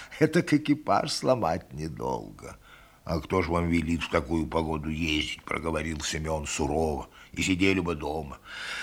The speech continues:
«Дома, дед, скучно. Я не люблю дома сидеть». Около старого Семена он казался стройным, бодрым, но в походке его было что-то такое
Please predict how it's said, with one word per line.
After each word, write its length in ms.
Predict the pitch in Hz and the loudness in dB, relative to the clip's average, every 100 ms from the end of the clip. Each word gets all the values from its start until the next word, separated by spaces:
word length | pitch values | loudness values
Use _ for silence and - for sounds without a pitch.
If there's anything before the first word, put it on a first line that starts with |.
| - - - - | -8 -10 -12 -10
«Дома, 500 | 147 170 175 160 151 | 6 12 12 12 8
дед, 260 | 123 120 | 4 0
скучно. 920 | - - 65 92 90 80 - - 67 67 - | -2 -10 -6 -4 -4 -2 -2 -2 -4 -14 0
Я 220 | 147 165 | 6 8
не 120 | 160 | 8
люблю 420 | 127 113 95 85 | 6 2 -4 -8
дома 320 | 76 85 80 | -8 -10 -8
сидеть». 640 | 78 - 76 - - - - - | -8 -8 -6 -6 -4 -6 -8 2
Около 340 | 135 - 135 123 | 4 4 4 2
старого 500 | - 139 131 98 90 | 2 2 2 0 -4
Семена 600 | - 90 135 170 101 - - - - | -4 -2 -2 -2 -4 -8 -10 -8 -6
он 100 | 131 | -2
казался 560 | - 127 147 135 - | 2 4 4 2 -2
стройным, 760 | 110 - - 113 131 117 117 110 | -4 -6 0 4 4 4 -4 -4
бодрым, 800 | 101 135 147 92 73 78 117 135 | -2 2 2 0 -6 -4 0 4
но 120 | 147 | 4
в 120 | 143 | 4
походке 640 | 135 135 - 185 185 - 151 | 2 2 0 -2 -2 0 0
его 160 | 143 | 2
было 300 | 131 151 139 | 0 -2 -2
что-то 260 | - 139 - | -4 -6 -4
такое 600 | - 139 - 170 170 | -4 -4 -4 2 4